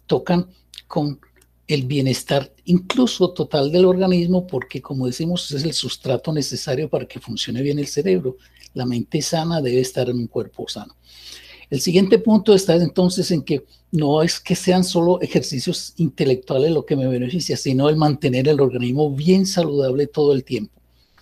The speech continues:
Siguiente punto. Está claro que hay una ley en la naturaleza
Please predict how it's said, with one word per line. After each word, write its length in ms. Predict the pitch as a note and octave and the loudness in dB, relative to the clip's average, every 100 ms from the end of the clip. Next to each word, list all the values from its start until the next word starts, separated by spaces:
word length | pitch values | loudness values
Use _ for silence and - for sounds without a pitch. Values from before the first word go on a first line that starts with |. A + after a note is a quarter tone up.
| _ _ _ _ | _ _ _ _
Siguiente 500 | - - D#3+ F3+ F3+ | -10 -4 4 4 4
punto. 520 | - F#3+ D3 - - - _ _ _ _ _ _ _ - - - | 2 2 0 -4 -10 -12 _ _ _ _ _ _ _ -20 -20 -8
Está 400 | C#3 - F#3+ F#3+ | -6 2 2 4
claro 440 | D3+ B2 E3 - _ _ _ _ _ _ - | 4 4 4 0 _ _ _ _ _ _ -6
que 420 | - E3 D#3 - _ _ - | 2 2 2 -6 _ _ -6
hay 200 | D3+ E3 | 0 4
una 240 | F3+ F3+ | 6 6
ley 480 | E3+ E3+ D#3 A2 - _ _ _ _ _ _ | 6 4 2 0 -10 _ _ _ _ _ _
en 180 | - D3+ | -4 0
la 80 | C#3+ | 0
naturaleza 840 | B2+ - C3+ C3+ C#3 D#3 - E3+ | 0 -2 0 2 2 2 -2 -4